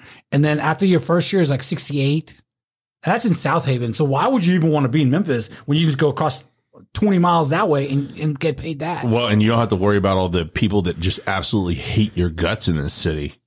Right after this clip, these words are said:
Speaker 2: you know?
Speaker 1: Oh, cops hate it everywhere,
Speaker 2: Yeah, but
Speaker 1: apparently.
Speaker 2: especially here, man.
Speaker 1: I watched this TikTok video,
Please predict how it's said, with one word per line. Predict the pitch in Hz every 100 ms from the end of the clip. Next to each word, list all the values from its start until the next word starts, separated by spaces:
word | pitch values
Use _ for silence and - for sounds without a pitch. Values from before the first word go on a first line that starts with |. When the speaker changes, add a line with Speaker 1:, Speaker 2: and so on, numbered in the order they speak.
| -
Speaker 2:
you | 101
know? | 107 95 101
Speaker 1:
Oh, | 175
cops | 135 214 185
hate | 147 139
it | 120
everywhere, | 120 107 98 90
Speaker 2:
Yeah, | 92 87 80
but | 123
Speaker 1:
apparently. | 113 98
Speaker 2:
especially | 107 120 196 - 76 73
here, | 87 87 69
man. | 71 73 76 76 - -
Speaker 1:
I | 147
watched | 160 143
this | 151 -
TikTok | 156 151
video, | 131 147 151 156 151